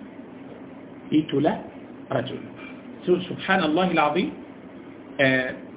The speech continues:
pada hal itu, kita tak boleh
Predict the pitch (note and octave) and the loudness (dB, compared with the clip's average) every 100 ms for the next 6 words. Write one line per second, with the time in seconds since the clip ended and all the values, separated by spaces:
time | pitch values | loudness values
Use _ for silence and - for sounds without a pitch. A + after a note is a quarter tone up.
0 | - - - - - - - - - - | -16 -16 -16 -16 -14 -14 -14 -14 -14 -14
1 | - - - - - - - - - - | -14 -14 -16 -16 -16 -16 -16 -16 -16 -16
2 | - - - D3 D3+ A3+ C4+ - F3 D3+ | -16 -10 2 4 8 6 6 4 2 2
3 | E3 D4+ - - - - - - - - | 0 -2 -4 -10 -14 -14 -16 -16 -16 -16
4 | - - F#3 F#3 F#3 - D#3+ E3+ F#3+ A3+ | -6 4 6 6 4 2 4 4 6 6
5 | E3 | 4